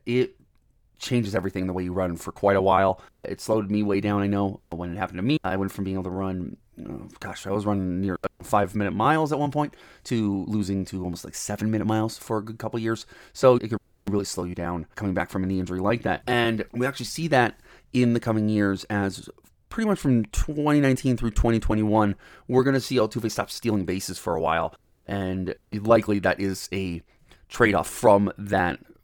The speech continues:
patellar injury. Now, but we come into twenty nineteen, and this is once again a year of destiny for the Astros.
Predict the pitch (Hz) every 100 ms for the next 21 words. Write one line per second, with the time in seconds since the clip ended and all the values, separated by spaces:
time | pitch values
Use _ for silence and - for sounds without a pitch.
0 | - 110 - 87 87 95 90 82 52 -
1 | 120 117 113 113 110 - _ - 107 117
2 | 143 156 139 - 143 139 - 95 92 -
3 | 98 98 95 95 110 113 104 104 98 98
4 | 95 - 90 87 85 85 92 92 87 90
5 | - - 71 85 80 - - - -